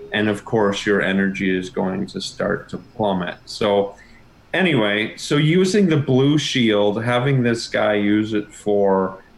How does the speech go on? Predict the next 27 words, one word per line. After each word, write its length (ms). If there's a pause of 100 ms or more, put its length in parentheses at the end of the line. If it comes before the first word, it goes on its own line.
(180)
um, 580
it 100
was 200
t-, 280
two 260
to 100
three 340
m-, 360
months. 680
I, 260
I 20
think 260
it's 320
three, 260
and 120
I 120
apologize 800
to 140
be 180
off. 300 (440)
But 420 (160)
nothing 420
else 320
changed. 680
It 40
was 220
just 360